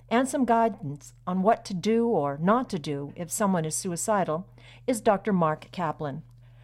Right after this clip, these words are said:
Doctor Kaplan is a child, adolescent, and adult psychiatrist and is the medical director at Sweetser, a comprehensive behavioral care organization in Maine for children, adults,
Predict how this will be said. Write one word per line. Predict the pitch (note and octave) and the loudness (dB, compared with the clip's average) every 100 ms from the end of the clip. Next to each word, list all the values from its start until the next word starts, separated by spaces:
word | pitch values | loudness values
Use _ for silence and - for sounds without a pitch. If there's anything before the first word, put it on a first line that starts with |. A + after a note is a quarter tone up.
| - - | -14 0
Doctor | B3 C4 C#4 | 2 2 -2
Kaplan | A3+ G#3+ A3 A3+ A3+ | 2 2 2 2 2
is | E3+ D#3 | -2 -8
a | |
child, | - G#3 G3+ G#3+ A3+ - - | -4 2 4 2 0 -8 -2
adolescent, | F#3 G#3 F#3+ F3+ G3+ F#3+ - - | 0 2 2 0 -2 -4 -6 -6
and | F3+ F#3+ | 0 0
adult | D3+ F3 G3 - | 2 0 0 -4
psychiatrist | F#3 E3+ F3+ D#3+ D#3 E3 E3 - - - - - | -4 -2 -2 -2 -2 -6 -8 -14 -20 -20 -14 -2
and | G3+ | 2
is | G#3 | 2
the | A3 | 4
medical | G3 G#3 A#3 B3+ | 4 6 4 -2
director | G#3 F#3+ F3 - F#3 | 0 2 2 0 -4
at | F#3 - | -4 -4
Sweetser, | - G#3 F#3+ - C3+ - - - - | -4 -2 -2 -4 -6 -8 -20 -18 -10
a | |
comprehensive | - G#3+ A3 B3+ A3+ G#3 G3+ A3 G#3 - | -2 0 2 2 2 4 2 0 -2 -4
behavioral | F3 F#3+ G3+ A3+ A#3 A3+ | -4 0 0 2 0 0
care | A3+ G#3+ | 0 2
organization | G3+ F#3+ G3 G3 F3 F3 - F#3+ | 2 0 0 0 0 -4 -2 0
in | G3 | 2
Maine | F3+ D3 D3 - - | 2 0 -4 -10 -8
for | G#3 | -8
children, | G#3 D3+ D3 E3 F3 - | -4 -4 -2 -4 -6 -4
adults, | F#3+ C#3+ C3 - - | -4 -2 -6 -8 -18